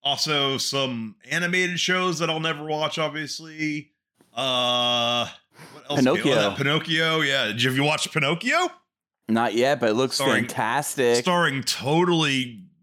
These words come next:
Speaker 1: normal person Tom Hanks,
Speaker 2: That's
Speaker 1: who's
Speaker 2: right,
Speaker 1: in,
Speaker 2: Poppy.
Speaker 1: who just lives in Greece now and won't come
Speaker 2: Yeah,
Speaker 1: back
Speaker 2: 'cause
Speaker 1: to
Speaker 2: it,
Speaker 1: America.
Speaker 2: Yeah, the Greece <laughs> don't extradite. Who knows that's true? That's just some shit people say on the internet.
Speaker 1: I mean, <laughs> no, it is true, but I mean, it's,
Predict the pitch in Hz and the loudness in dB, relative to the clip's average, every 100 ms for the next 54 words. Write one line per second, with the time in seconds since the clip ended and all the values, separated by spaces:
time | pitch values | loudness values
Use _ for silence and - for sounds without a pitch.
0 | 110 120 135 147 147 131 113 98 127 160 | -14 -2 2 4 4 4 2 0 0 2
1 | - 117 101 - 92 139 165 120 120 175 | 2 2 0 -2 -2 0 0 0 0 0
2 | 233 - - - - _ _ _ _ 113 | 0 0 0 0 -4 _ _ _ _ -2
3 | 117 117 117 110 107 110 107 123 113 135 | 0 2 2 0 0 0 2 2 2 2
4 | 117 123 139 139 131 113 139 170 - 185 | 2 0 0 0 0 0 2 0 0 0
5 | 214 240 233 _ _ _ _ _ _ 170 | 2 0 -4 _ _ _ _ _ _ _
6 | - 120 - 220 247 175 147 165 165 147 | -6 -6 0 0 2 2 2 2 2 2
7 | 165 196 214 247 233 - - - _ _ | 2 2 0 -4 -4 -12 -20 -20 _ _
8 | - 214 147 117 113 123 123 151 170 - | -2 2 2 0 -2 -6 -2 -2 -2 -2
9 | 214 220 175 156 - 185 220 202 156 180 | 2 2 2 0 0 0 2 2 0 0
10 | 165 139 139 - - - 143 147 156 156 | 2 2 0 -2 -2 -2 2 2 0 -6
11 | 143 127 - 135 110 151 - 127 - 139 | -2 -2 -2 -6 -4 -10 -6 -6 0 0
12 | 131 117 123 120 151 165 180 226 180 208 | 2 0 0 2 2 2 2 0 0 -2
13 | 180 190 151 170 160 165 156 214 214 - | 0 0 0 -2 0 2 2 2 0 0
14 | 180 104 95 110 107 110 110 110 | 0 2 0 -2 -2 0 0 -2